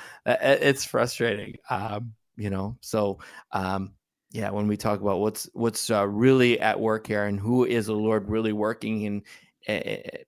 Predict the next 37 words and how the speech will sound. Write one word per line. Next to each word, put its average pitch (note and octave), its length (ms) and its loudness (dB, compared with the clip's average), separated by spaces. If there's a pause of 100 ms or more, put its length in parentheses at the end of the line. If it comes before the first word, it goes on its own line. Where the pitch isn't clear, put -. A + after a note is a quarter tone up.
(160)
in A2 140 0
the G2+ 100 2
lives G#2 420 2
of G2 160 -2
here, G2+ 300 -2
if F#2+ 120 -6
we G#2+ 120 -4
just A#2+ 280 0
looked A2+ 200 -4
at, F2+ 220 -2 (520)
uh, F#2 220 -8
Pharaoh, A#2 420 4
we G2+ 160 0
would G2 100 -4
be G2+ 120 -4
missing, G2+ 580 -2 (480)
um, G2 320 -6 (300)
missing A2+ 340 0
a-, F#2+ 200 -4
another G#2 360 0
point G#2 420 -2
that, G2+ 180 -6 (180)
that G#2 220 -10
the G2+ 120 -6
Lord A2 240 0
is G2 140 -6
working G2+ 380 -6
in G2 100 -2
the G2 100 -6
lives G2+ 380 -4
of F#2+ 360 -4 (320)
his A2+ 300 2
own G#2 240 0
people - 520 0
to F#2+ 120 -6
bring G2 400 0
them G#2+ 480 4